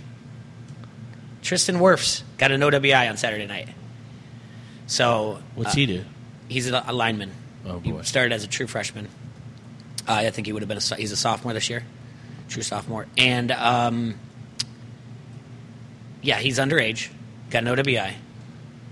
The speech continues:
Speaker 1: Now the question is: Is he gonna get one game or two games? Um, we already know that, um, uh,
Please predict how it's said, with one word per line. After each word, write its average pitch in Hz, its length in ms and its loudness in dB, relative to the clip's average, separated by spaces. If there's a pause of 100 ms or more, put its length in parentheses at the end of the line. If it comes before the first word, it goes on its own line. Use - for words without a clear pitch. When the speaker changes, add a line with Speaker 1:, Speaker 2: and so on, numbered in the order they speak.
(500)
Speaker 1:
Now 120 100 2
the 113 80 0
question 123 380 0
is: 117 340 -2
Is 113 80 -6
he 107 80 -4
gonna 110 140 -2
get 107 160 -2
one 131 220 0
game 147 360 6 (220)
or - 60 -10
two 151 180 2
games? 147 500 2 (580)
Um, 98 360 -6 (880)
we 117 160 0
already 113 180 0
know 117 260 0
that, 107 280 0
um, 101 260 -6 (1700)
uh, 87 160 -8